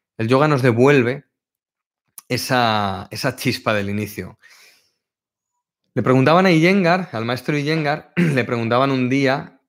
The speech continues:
que si el yoga, al calmarnos, no iba a hacer que nos desapasionásemos de las cosas de la vida.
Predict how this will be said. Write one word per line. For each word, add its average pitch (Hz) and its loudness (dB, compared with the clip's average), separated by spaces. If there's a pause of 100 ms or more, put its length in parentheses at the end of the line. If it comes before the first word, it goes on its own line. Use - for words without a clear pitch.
(140)
que 104 -4
si 117 -4
el 113 -2
yoga, 151 0
al 151 -4
calmarnos, 131 -4 (400)
no 120 -2
iba 139 2
a 117 0
hacer 120 -4
que 143 -2
nos 120 -2
desapasionásemos 113 -4
de 107 -4
las 98 -6
cosas 117 -2
de 110 2
la 95 0
vida. 120 0